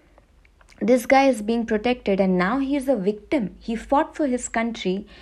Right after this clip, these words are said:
He is suffering from P T S D. And as a result of that P T S D, of course, he went out and raped a woman and killed a child.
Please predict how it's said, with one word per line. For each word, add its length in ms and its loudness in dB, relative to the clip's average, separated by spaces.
He 260 -2
is 220 -2
suffering 720 -4
from 320 -4
P 180 -6
T 220 -2
S 200 -2
D. 340 -4
And 180 -2
as 200 2
a 60 -2
result 440 0
of 140 0
that 200 -4
P 120 -6
T 160 -4
S 160 -6
D, 160 -4
of 320 -8
course, 320 0
he 120 -8
went 300 -2
out 200 -2
and 200 -2
raped 240 -2
a 60 -2
woman 500 -6
and 200 0
killed 220 0
a 60 2
child. 440 -6